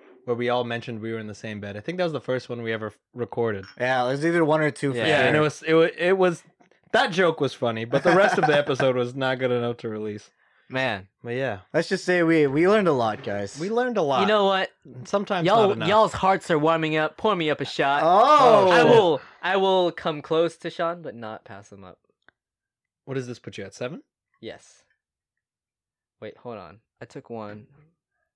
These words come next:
Speaker 2: I, I think you're two behind Sean.
Speaker 3: Yeah, I think I'm at f-, five now.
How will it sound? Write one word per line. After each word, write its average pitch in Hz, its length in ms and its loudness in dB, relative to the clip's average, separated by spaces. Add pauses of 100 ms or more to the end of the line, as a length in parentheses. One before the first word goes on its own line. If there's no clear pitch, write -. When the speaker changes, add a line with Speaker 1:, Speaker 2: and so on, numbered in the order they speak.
(540)
Speaker 2:
I, 113 120 -8 (920)
I 127 60 -10
think 160 180 -6
you're 160 80 0
two 135 260 -6
behind 113 320 -4
Sean. 104 320 -10
Speaker 3:
Yeah, 104 280 -10 (200)
I 120 100 -16
think 170 180 -10
I'm 113 60 -10
at - 80 -20
f-, - 680 -20
five 92 360 -14
now. 90 240 -18